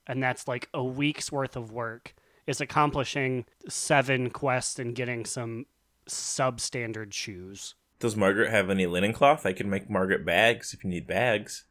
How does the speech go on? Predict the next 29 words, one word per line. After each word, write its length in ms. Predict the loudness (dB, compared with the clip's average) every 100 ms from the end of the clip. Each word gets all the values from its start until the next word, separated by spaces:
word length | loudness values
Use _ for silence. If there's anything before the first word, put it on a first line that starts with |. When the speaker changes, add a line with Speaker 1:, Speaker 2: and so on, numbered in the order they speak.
| -10
Speaker 2:
I'm 100 | -6
the 60 | -2
bag 160 | 4
Speaker 1:
Margaret's 400 | 6 6 4 0
Speaker 2:
man. 120 | 0 4
Speaker 1:
always 460 | 8 8 6 2
got 280 | 2 2 2
linen 420 | 2 2 2 0
cloth. 580 | -4 0 2 2 -2 -10 _
He's 420 | -8 0 2 2 0
a 80 |
major 580 | 0 2 4 4 2 -4
collector, 760 | -4 -4 -2 -4 -8 -10 -10 -14 _
which 260 | -8 -6 -4
he 160 | -2
then 400 | 0 2 0 -2 -8
sells, 440 | -4 -2 0 -4
but 140 | -6 2
he'll 140 | 2
stop 360 | 4 6 6 6
selling 400 | 0 0 0 -6
that. 220 | -8 -12 _ _
Speaker 2:
Six 420 | -4 2 2 2
per 200 | 4 4
bag. 560 | 8 8 10 8 8 4
Just 220 | -10 0
let 200 | 2 2
me 100 | 0
know. 600 | 2 2 2 0 0 -2